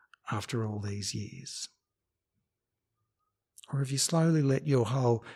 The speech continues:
Jesus thing become just about your earthly struggles with, with, with health and finance and identity and, and wealth or whatever? Have you lost touch with the sheer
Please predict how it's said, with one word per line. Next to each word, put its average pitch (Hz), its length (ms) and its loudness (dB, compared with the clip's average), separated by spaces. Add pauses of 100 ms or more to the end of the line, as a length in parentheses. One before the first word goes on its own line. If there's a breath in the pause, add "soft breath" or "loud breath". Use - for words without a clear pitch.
Jesus 131 460 2
thing 101 320 -2
become 110 460 0 (320 loud breath)
just - 220 0
about 127 280 2
your 123 220 4
earthly 131 400 2
struggles 101 600 -6
with, 127 220 -4
with, 143 160 -2
with 143 140 -2
health 139 440 6
and 101 140 0 (320 loud breath)
finance 131 640 6
and 113 100 -2
identity 110 560 -2
and, 98 400 -6
and 107 140 -6
wealth 113 300 -2
or 101 60 -6
whatever? 92 400 -8 (1040)
Have 156 340 6
you 175 160 10
lost 160 440 4
touch 123 440 -2
with 131 300 -2
the 120 100 0
sheer 175 640 2